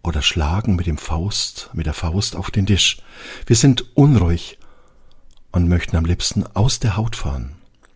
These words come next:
Sprich, unsere beengenden Grenzen überwinden. Wir alle haben diese Wut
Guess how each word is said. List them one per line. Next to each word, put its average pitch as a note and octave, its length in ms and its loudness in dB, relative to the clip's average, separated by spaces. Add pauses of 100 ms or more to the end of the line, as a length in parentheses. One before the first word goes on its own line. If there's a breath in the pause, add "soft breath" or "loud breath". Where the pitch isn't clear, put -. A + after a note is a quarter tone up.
(380)
Sprich, - 640 0 (1120 soft breath)
unsere A2+ 480 4
beengenden G#2+ 720 2
Grenzen E2 640 -2 (320)
überwinden. D2+ 640 -2 (2250 loud breath)
Wir C#3+ 180 4
alle C#3 260 6
haben F2 260 4
diese F2+ 340 0
Wut G#2 360 -2